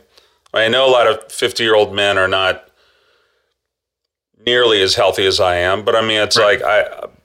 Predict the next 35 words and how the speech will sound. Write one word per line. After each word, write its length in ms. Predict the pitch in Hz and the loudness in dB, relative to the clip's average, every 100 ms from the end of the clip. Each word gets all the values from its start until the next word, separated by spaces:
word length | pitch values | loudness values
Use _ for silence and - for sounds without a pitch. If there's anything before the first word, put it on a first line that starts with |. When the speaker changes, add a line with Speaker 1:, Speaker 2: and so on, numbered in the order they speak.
| - | -4
Speaker 1:
but, 300 | 107 92 - | -2 -2 -2
but 120 | 120 | 0
I'm 120 | 120 | 2
also 340 | 139 - 123 104 | 2 2 2 0
not, 360 | 98 95 90 - | 0 0 -2 -2
I 100 | 104 | -2
don't 160 | 98 | -2
feel 160 | - 101 | 2 2
like 140 | 101 | 2
I'm 140 | 92 87 | 0 0
super 360 | - 123 98 | 0 0 -2
healthy. 360 | 95 85 - 90 | 0 0 -2 -8
And, 240 | 95 104 104 | -4 -2 -2
and 180 | 113 | -2
you 60 | 117 | -2
start 360 | - 160 143 - | 0 0 0 -2
thinking 260 | 160 127 | -4 -2
about 220 | 90 90 - | -2 -2 -4
that 180 | - | -4
stuff, 420 | - - - - - | -4 -4 -10 -14 -20
you 80 | - | -14
know? 260 | 85 90 104 _ _ _ _ - | -6 -6 -6 _ _ _ _ -8
I 40 | |
mean, 80 | 120 | -2
she 180 | - 143 | -2 0
died 400 | 147 143 139 110 | 0 2 0 -2
in 120 | 127 | -2
her 100 | 113 | 0
sleep. 460 | - 117 101 - _ _ _ - | 0 0 -2 -4 _ _ _ -6
So 500 | - 117 107 98 - - - | -2 2 4 2 0 -10 -10
you, 340 | 107 110 104 _ _ _ _ _ _ _ _ _ _ _ | -6 -4 -6 _ _ _ _ _ _ _ _ _ _ _
you 120 | 117 123 | -6 -2
don't, 300 | 123 120 - - | 0 0 -4 -6
you 120 | 120 | -2
know 260 | 101 90 | -2 -4